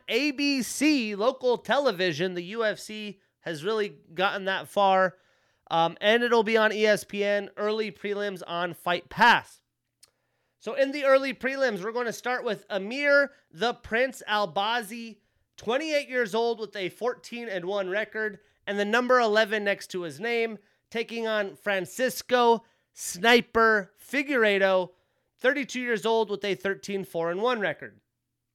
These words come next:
I think this is an interesting fight for the early prelims. It's a flyweight fight with a ranked fighter. I mean, two high-level flyweights.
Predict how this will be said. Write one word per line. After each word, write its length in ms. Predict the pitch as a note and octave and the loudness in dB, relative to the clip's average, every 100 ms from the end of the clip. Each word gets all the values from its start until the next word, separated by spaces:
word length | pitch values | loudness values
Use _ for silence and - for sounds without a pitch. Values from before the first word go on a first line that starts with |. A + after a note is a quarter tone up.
| _ _ _ _ _ _ _ - | _ _ _ _ _ _ _ -4
I 100 | G#3+ | -4
think 160 | A#3 D4 | -4 -6
this 160 | C4+ | -6
is 120 | D4 | -6
an 100 | D4+ | -2
interesting 500 | C#4+ C#4 C#4 - C4 | 0 4 2 2 -8
fight 320 | - C#4+ A#3 - _ _ | -4 0 0 -4 _ _
for 160 | G3+ | -4
the 100 | G3 | 0
early 240 | G3 F#3+ E3 | 2 2 -2
prelims. 560 | - E3+ C3 A2 - _ - | -2 -4 -4 -10 -16 _ -10
It's 160 | D#3 | -4
a 60 | G3+ | -4
flyweight 520 | - A#3 B3+ A#3+ E3 | 2 4 4 2 -4
fight 240 | - E3+ - | -4 -4 0
with 240 | A3 A#3 | -2 0
a 180 | - A#3 | -2 0
ranked 280 | G#3 A3 A3+ | 2 -2 -2
fighter. 480 | - A3+ A#3 D3+ - _ _ _ _ - | 0 2 2 0 -6 _ _ _ _ -8
I 40 | |
mean, 200 | G#3+ G3 | -6 -6
two 360 | - B3+ C#4+ D4+ | -6 -2 0 0
high-level 640 | F3+ B3 C4+ B3 B3+ B3+ | 0 2 2 0 -2 -2
flyweights. 840 | - - A3 G#3+ G#3 A#3+ - - | -4 -4 -2 0 -2 -6 -8 -18